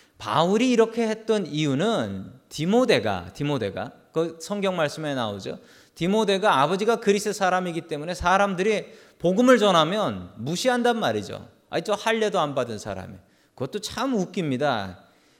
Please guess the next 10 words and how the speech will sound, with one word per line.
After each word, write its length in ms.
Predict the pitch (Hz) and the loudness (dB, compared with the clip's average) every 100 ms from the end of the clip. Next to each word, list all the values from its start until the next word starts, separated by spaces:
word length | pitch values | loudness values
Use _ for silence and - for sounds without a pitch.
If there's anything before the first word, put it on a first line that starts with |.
| _ | _
그 120 | 175 | 0
남자가 380 | 202 202 185 202 | 2 2 2 0
할례를 380 | 196 220 220 233 | 0 0 0 -2
받았는지 580 | - 139 175 165 156 | -6 -4 -4 -4 0
안 180 | 139 143 | 0 2
받았는지 360 | 139 131 127 190 | -2 -2 -4 -8
교인들이 480 | - 147 139 120 170 | -6 -2 -2 -2 -2
그거 160 | 233 | 0
어떻게 320 | 226 226 208 | -2 -2 0
압니까? 760 | 165 120 110 185 180 98 92 - | 2 2 -2 -2 -2 -4 -8 -18